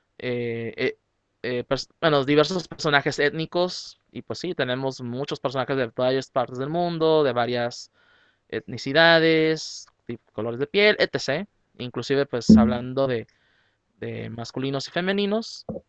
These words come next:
Y pues también menciona, ¿no? Mujeres poderosas, eh,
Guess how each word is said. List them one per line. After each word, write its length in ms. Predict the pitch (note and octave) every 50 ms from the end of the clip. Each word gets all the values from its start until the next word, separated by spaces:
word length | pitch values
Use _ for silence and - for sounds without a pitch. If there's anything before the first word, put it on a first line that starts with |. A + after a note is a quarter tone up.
| _ _ _ _ -
Y 100 | B2+ B2+
pues 160 | - C3+ -
también 240 | - D3 G3+ B3 A3
menciona, 340 | E3+ C#3+ - A#3+ A#3+ F3 D3
¿no? 260 | D#3+ F#3+ G3+ G3 F#3 -
Mujeres 400 | D3+ C3+ - D#3 D#3+ E3+ - -
poderosas, 880 | - A#3 G#3+ E3+ C#3+ C3 C3+ E3+ F#3+ - G3 F3 E3+ - - - - _ _ _ _ _ _ _ -
eh, 340 | - C3 B2+ B2+ B2 A#2+